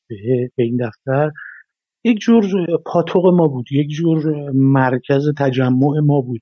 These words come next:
یک جوری می‌شود گفتش که محفل ما بود. محفلی که می‌نشستیم، گپ می‌زدیم، حرف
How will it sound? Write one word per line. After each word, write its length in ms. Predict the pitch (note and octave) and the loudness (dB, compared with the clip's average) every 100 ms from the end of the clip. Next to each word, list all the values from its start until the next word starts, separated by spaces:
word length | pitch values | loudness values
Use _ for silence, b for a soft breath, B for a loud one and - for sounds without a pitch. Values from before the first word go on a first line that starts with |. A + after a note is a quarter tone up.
| - | -2
یک 140 | D3 | -2
جوری 480 | C#3 D#3+ E3 E3 D#3 C#3+ | 0 2 4 2 0 0
می‌شود 440 | C#3+ - C#3+ C#3+ C#3 | 0 2 2 2 2
گفتش 360 | C#3+ - C#3 - | -2 0 -6 0
که 280 | D3 C#3+ D3 B B B _ _ C#3+ D3+ | 4 4 2 B B B _ _ -14 -4
محفل 720 | C#3 C#3 B2 - - D3 D#3 E3 | 0 2 2 -2 -2 2 4 6
ما 240 | D#3+ D3+ | 4 2
بود. 260 | C3+ C3 A#2+ | 2 0 -2
محفلی 440 | C3+ B2+ G2+ C#3 C3+ | -6 -8 -8 -6 -6
که 80 | - | -4
می‌نشستیم، 520 | E3 G3 E3+ D#3 D3 | -2 -2 -2 -4 -2
گپ 200 | D3 D#3 D#3+ | 0 -2 -2
می‌زدیم، 400 | D3+ C#3+ C3 B2+ | -2 -2 0 -2
حرف 180 | D3 | -2